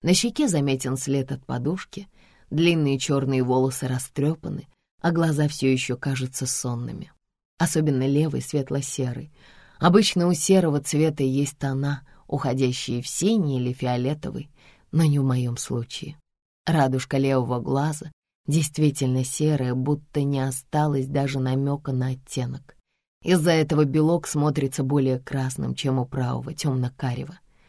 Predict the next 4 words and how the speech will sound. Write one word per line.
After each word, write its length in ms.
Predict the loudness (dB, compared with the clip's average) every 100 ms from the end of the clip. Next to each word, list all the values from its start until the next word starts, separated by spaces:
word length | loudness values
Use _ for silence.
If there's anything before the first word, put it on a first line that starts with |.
| _ _ _
Глаза 500 | 2 6 6 4 0
разного 420 | 0 0 -2 -4
цвета — 560 | -4 0 0 -2 -6 -16 _ _ _
дефект, 640 | 2 4 4 -2 -6 -16